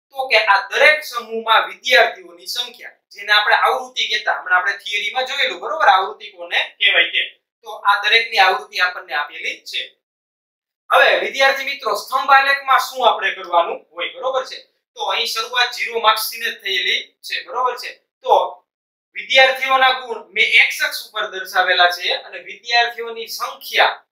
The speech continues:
બરોબર, એ મેં ક્યાં દર્શાવેલી છે? વાય અક્ષ ઉપર દર્શાવેલ છે. ઓકે, તો હવે અહીં ઝીરો ઉદ્ગમ બિંદુ, બરોબર, ઉદ્ગમ બિંદુ ત્યાં ઝીરો હોય, એક્સ અને વાય અક્ષ ત્યાં ભેગી થતી હોય ત્યાં, અને નેવું ડિગ્રીનો ખૂણો અહીં હોય.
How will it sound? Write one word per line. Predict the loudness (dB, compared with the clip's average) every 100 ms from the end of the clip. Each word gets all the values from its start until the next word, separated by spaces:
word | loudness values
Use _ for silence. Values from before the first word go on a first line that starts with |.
| _
બરોબર, | -4 0 0
એ | -2 -4
મેં | -4
ક્યાં | -2 -4
દર્શાવેલી | -4 -6 -4 -4 -6
છે? | -12 2
વાય | 4 4 2
અક્ષ | 0
ઉપર | -12 -10 -10
દર્શાવેલ | -10 -18 -4 0 0 2 0 -2
છે. | _ _ -2 -2 -2
ઓકે, | 2 2 2 -10 _ _ _ -4
તો | 2
હવે | 4 4 2 0 -12 _ _ _ -6
અહીં | 0 0 0
ઝીરો | -2 4 4 2 _ _
ઉદ્ગમ | _ -2 -2
બિંદુ, | -2 -6 -8
બરોબર, | 0 4 4 2
ઉદ્ગમ | -4 -10 -6
બિંદુ | -6 -8 -10
ત્યાં | 0 0 0
ઝીરો | -6 -4
હોય, | -2 -4 -6 -2
એક્સ | 0 0 -4
અને | -2
વાય | 2 2
અક્ષ | 0 -4
ત્યાં | -8 -8
ભેગી | -10 -10 -14
થતી | -18 -20
હોય | -18 -14
ત્યાં, | -4 -2 -2
અને | -6
નેવું | -6 -6 -10
ડિગ્રીનો | -16 -10 -10 -12
ખૂણો | _ -12
અહીં | -10 -8 -10 _ _ -8
હોય. | -8